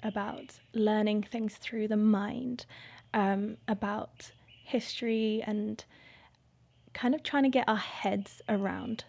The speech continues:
things. Um, and that is how we make sense. That's how we make meaning out of things. Um, and as an embodied facilitator, as a breath worker, I know that there's so much wisdom in the body.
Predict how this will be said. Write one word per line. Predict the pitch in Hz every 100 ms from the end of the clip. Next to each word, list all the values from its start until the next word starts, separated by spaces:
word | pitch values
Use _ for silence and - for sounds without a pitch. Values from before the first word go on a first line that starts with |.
| -
things. | 233 - - 240 - - -
Um, | 208 202 202 -
and | 220 214
that | 202 214 -
is | - 214 214 - - - -
how | - - 202
we | 208
make | 214 220 277
sense. | 285 - -
That's | - -
how | - 214
we | 214
make | 220 226 -
meaning | 233 220 196 202
out | 208 -
of | -
things. | 254 - 254 - - - - - - _ _ -
Um, | 208 202 208 226 - - _ - - -
and | 214 220 208 208 -
as | 233 214 214
an | -
embodied | 208 202 214 220 -
facilitator, | 226 - 208 - 220 214 285 -
as | 208 202 202 - - _ _
a | 214
breath | 196 220 277 -
worker, | 208 208 - - 247 240 - - - - -
I | 220 220
know | 220 214 196 220 226 220
that | 226 -
there's | - 214
so | - - 202
much | 196 240 -
wisdom | 214 208 208 202
in | 214
the | 208
body. | 196 196 214 277 320